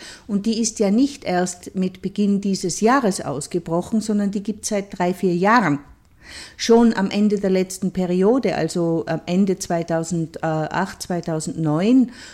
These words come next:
wurden Resolutionen zu acta verabschiedet im Europäischen Parlament. Wir wurden immer wieder,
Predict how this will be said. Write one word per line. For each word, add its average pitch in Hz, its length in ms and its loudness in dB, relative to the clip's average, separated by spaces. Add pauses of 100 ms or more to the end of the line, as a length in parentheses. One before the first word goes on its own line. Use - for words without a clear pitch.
(180)
wurden 220 480 6
Resolutionen 185 1120 0
zu - 220 -4
acta 165 400 -4
verabschiedet 196 1040 -2
im 262 200 8
Europäischen 160 800 -2
Parlament. 135 580 -8 (400)
Wir 202 420 4
wurden 208 580 2
immer 208 360 2
wieder, 226 580 2